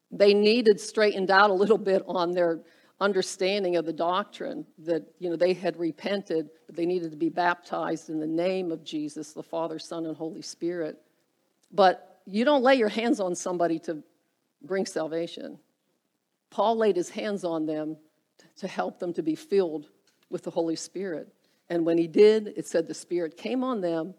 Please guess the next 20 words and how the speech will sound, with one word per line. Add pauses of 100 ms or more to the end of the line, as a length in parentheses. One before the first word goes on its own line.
(160)
and
they
began
speaking
in
tongues (320)
and
prophesying. (2000)
And
so, (180)
did
you
receive
the
Holy
Spirit
since
you
believed? (340)
<laughs>